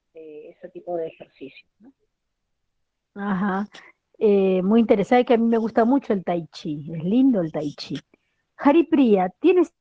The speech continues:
Speaker 2: algún aceite que recomiendas a todas las mujeres? Porque sea el doksha que sea, le va a hacer bien,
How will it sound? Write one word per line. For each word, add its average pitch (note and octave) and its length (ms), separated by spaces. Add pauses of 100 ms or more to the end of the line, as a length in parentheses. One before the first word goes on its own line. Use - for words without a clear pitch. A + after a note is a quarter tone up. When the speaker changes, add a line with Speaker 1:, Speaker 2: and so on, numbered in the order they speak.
(140)
Speaker 2:
algún A3+ 840
aceite - 680 (380)
que G3 80
recomiendas A3 1000 (140)
a G3 140
todas C4 300
las G#3 160
mujeres? A#3 640
Porque F#3 640 (400)
sea A#3 380 (200)
el G3 200
doksha A3+ 420
que E3 160 (140)
sea, A3+ 460 (400)
le G#3 180
va A#3+ 120
a - 20
hacer G#3+ 420
bien, A#3+ 800